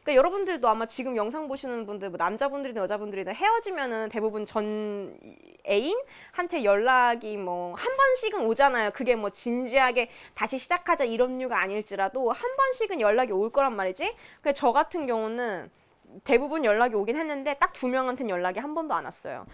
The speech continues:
근데 저는 그 두 명한테 차였죠. 제가 당연히 차였고 연락이 한 번도 안 왔고 그 이유를, 이유가 뭔지는 너무 분명하게 알겠더라고. 왜냐면 그분들이 저한테 너무너무 질렸었어. 너무 질려가지고 치를 떨면서 떠나갔단 말이지.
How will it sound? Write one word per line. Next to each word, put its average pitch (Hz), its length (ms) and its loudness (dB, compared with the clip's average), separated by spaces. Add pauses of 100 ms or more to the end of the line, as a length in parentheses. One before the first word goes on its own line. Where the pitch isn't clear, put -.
(160)
근데 294 340 0
저는 269 320 -4
그 254 160 -4
두 - 160 -12
명한테 262 420 -4
차였죠. 440 320 2
제가 185 200 -4
당연히 226 300 -4
차였고 349 640 -2 (240)
연락이 226 220 0
한 381 160 -2
번도 392 220 0
안 190 140 4
왔고 381 460 -2 (180)
그 349 180 4
이유를, 277 500 0
이유가 285 420 2
뭔지는 240 540 0
너무 220 380 0
분명하게 285 460 0
알겠더라고. 170 400 -2
왜냐면 233 440 -2
그분들이 247 400 -6
저한테 208 220 -6
너무너무 247 500 0
질렸었어. 156 540 -8 (340)
너무 370 360 4
질려가지고 226 840 -2
치를 523 380 -2
떨면서 415 260 4
떠나갔단 349 420 2
말이지. 190 400 -6